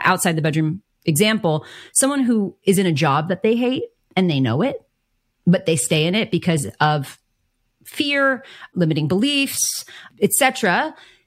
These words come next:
But really, they want to start a restaurant. They love cooking. They come home from work and that's their safe haven and they get to cook. They've always wanted to open a restaurant. I would say for the well, that person's well-being, mentally,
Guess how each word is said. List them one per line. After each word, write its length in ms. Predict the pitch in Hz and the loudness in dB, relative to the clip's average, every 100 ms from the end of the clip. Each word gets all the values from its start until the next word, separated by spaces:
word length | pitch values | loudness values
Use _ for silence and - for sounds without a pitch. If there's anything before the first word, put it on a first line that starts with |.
| _ _ _ _ - | _ _ _ _ 0
But 180 | 190 | 2
really, 240 | 285 349 285 | 2 2 2
they 120 | 220 | 0
want 140 | 190 180 | 0 -2
to 40 | |
start 200 | - 175 170 | 0 -2 0
a 40 | |
restaurant. 500 | 160 165 - 147 143 _ _ | -2 -2 -2 -2 -4 _ _
They 160 | 165 190 | 2 2
love 360 | 185 185 180 | 4 2 0
cooking. 400 | - 190 196 170 | -2 -2 2 2
They 80 | 170 | 2
come 180 | 160 208 | 2 2
home 160 | 202 196 | 2 0
from 160 | 190 | 0
work 220 | 190 190 | 2 2
and 120 | 180 170 | 2 0
that's 180 | 170 | 0
their 140 | 185 170 | 0 0
safe 280 | - 185 190 | 0 -2 0
haven 260 | 190 180 | 0 2
and 80 | 175 | 0
they 60 | 170 | 0
get 100 | 175 | -2
to 60 | |
cook. 100 | 175 | 0
They've 80 | 170 | -2
always 400 | - 220 226 214 | 2 2 4 2
wanted 220 | 208 202 | 0 0
to 160 | 196 190 | -2 0
open 260 | 202 196 214 | -2 0 0
a 60 | |
restaurant. 600 | 214 254 - 175 95 92 - _ _ - - - - _ _ _ _ | 0 -2 -4 -2 -2 -4 -10 _ _ -20 -20 -20 -20 _ _ _ _
I 140 | 202 240 | 0 0
would 160 | 285 | -2
say 160 | - 220 | 0 0
for 140 | 220 | 0
the 100 | 202 | -2
well, 380 | 196 254 269 - | 0 0 0 0
that 200 | 233 - | -2 -2
person's 440 | 269 277 262 202 | -6 -4 0 0
well-being, 880 | 170 185 208 175 165 165 202 254 269 _ _ _ _ _ _ | 0 0 0 -2 0 0 0 -2 -4 _ _ _ _ _ _
mentally, 720 | 175 202 208 - 156 127 - | 2 2 2 0 -2 -2 -6